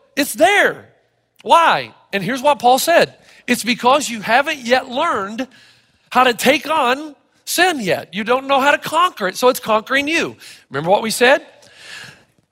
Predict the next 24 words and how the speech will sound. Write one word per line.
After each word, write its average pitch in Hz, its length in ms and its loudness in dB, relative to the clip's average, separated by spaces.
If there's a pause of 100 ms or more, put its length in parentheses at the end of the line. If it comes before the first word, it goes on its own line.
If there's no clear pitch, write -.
Paul 285 840 2
said 180 460 0
that 233 120 0
sin 226 240 0
is 226 120 -2
a 226 60 -6
separate 214 360 0
entity. 277 580 -6 (100)
Look 220 240 -2
at 320 80 -4
Romans 254 320 2
six, - 260 -4
twelve 170 240 0
through 202 80 -4
thirteen. 233 420 0 (260)
"Do 196 140 -2
not 269 220 2
let 220 180 2
sin 302 380 -2
reign 269 240 0
in 294 100 -6
your 269 100 -8
mortal 254 320 -4
body 175 460 0